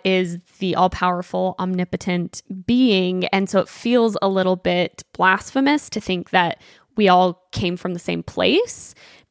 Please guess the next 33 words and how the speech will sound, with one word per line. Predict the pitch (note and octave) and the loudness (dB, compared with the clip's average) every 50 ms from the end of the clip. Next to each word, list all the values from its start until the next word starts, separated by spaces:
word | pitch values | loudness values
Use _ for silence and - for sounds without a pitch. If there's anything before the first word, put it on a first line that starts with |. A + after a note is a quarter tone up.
| _ - | _ 2
But | A#3+ A#3+ - - | 2 2 4 4
then | G#3+ A#3+ A#3 | 2 2 4
again, | A3+ G3+ G#3 G3 F#3+ F#3+ F#3 F#3 F#3 F3+ F3+ - _ _ - - F#3 - _ _ | 4 4 4 4 4 4 2 0 -4 -6 -8 -10 _ _ -20 -18 -18 -18 _ _
God | - F#3 F3+ E3+ F3+ F3 | 2 2 4 4 4 2
was, | F3 F3+ F3+ F3 - | 2 0 -2 -2 -2
like, | F#3 F#3 F#3 F3 - | -2 -2 -2 -4 -8
smarter, | - - - F3 F#3 F#3 G3 A#3+ C4 C4 | -14 -10 -6 -4 -2 0 0 0 2 2
I | B3+ B3+ | 2 2
guess, | C4 C4 C4+ C#4 - - - - | 2 2 0 0 -2 -8 -10 -6
in | - G#3+ | -4 -2
the | G#3+ G#3+ | 0 0
beginning | G#3 G#3 G#3+ G#3+ G#3+ G#3+ A3 A3+ - | 0 0 0 0 0 0 -2 -2 -4
anyway. | - F3+ F3+ G3 G#3+ B3+ B3 B3+ C#4 D4 D#4 D#4+ D#4+ _ _ - - - _ _ _ - | -2 -2 0 0 2 2 2 2 2 2 2 0 0 _ _ -20 -20 -20 _ _ _ -2
I | - G#3+ G#3 | 0 0 0
don't | G3 F3 D#3+ | 0 0 -2
know. | - - F#3+ G3 _ - | -4 -6 -6 -8 _ 2
But | A3+ A3 - - - | 2 2 4 4 4
I | G3 G3+ G#3 A3+ | 4 4 4 4
remember | A#3+ A#3+ A#3+ A#3+ A3 A3 G3+ G3 | 4 2 2 0 0 0 0 -2
reading | F#3 F3 F#3+ F#3+ G3 A#3 B3 A#3+ | -2 0 0 0 0 0 0 0
that | A#3+ A#3 A3 - | 0 0 -2 -2
as | A3 G#3 | -2 -2
a | G#3+ | -2
missionary, | F#3+ F#3+ - - G3 F#3+ F#3+ F#3 F#3 F#3 F#3 F3+ F3+ - | -2 -4 -4 -2 -2 -2 0 0 0 0 0 -2 -4 -6
talking | - - - F#3 - - A#3 A3 | -6 -2 -2 -2 -2 -2 -2 -2
about | G#3 G3 G3 F#3+ F#3+ | 2 2 2 4 4
it | F#3+ F#3+ F#3+ F#3 - - | 4 4 2 2 0 0
with | F#3 F#3 F#3 F3+ F3+ - - | 0 2 2 0 -2 -6 -10
the | F#3 F#3 G3+ F#3 G#3 | -6 -2 2 2 4
other | G#3+ A3 G#3+ | 4 4 2
missionaries, | G3+ G3+ - - G3+ F#3+ F#3 F#3 F#3 F3+ F3+ F3+ F3+ - | 2 0 -2 -2 0 0 0 2 2 2 0 0 -2 -2
and | - - F#3+ F#3 F3 | -2 -2 -2 -2 0
just | - F#3 F#3 F#3 - - - - | 0 0 0 0 -4 -10 -14 -14